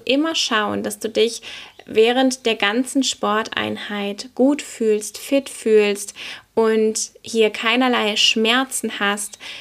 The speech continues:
Generell gilt eben, eine moderate Bewegung ist, äh, in der Schwangerschaft das, was du anstreben solltest. Moderat bedeutet, dass du dich jederzeit noch gut unterhalten kannst während der Übungen.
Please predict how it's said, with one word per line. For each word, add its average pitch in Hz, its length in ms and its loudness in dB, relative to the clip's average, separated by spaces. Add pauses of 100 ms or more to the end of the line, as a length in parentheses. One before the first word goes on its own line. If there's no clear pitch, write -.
(120)
Generell 220 580 4
gilt 214 500 2
eben, 202 320 0 (100)
eine 185 640 -2 (160)
moderate 247 800 2
Bewegung 214 920 2
ist, - 520 -4
äh, 202 300 -2
in 220 140 0
der 208 100 -2
Schwangerschaft 196 800 -6
das, 196 220 -2
was - 160 -8
du - 160 -14
anstreben 294 600 -4
solltest. 269 560 -4
Moderat 208 480 -2
bedeutet, 208 560 -2 (300)
dass 202 200 -2
du 214 100 -4
dich 196 360 0
jederzeit 202 840 -2
noch 190 420 -4
gut 302 280 -2
unterhalten 220 640 -2
kannst 254 500 -4
während 247 500 -2
der 233 260 -2
Übungen. 247 460 -2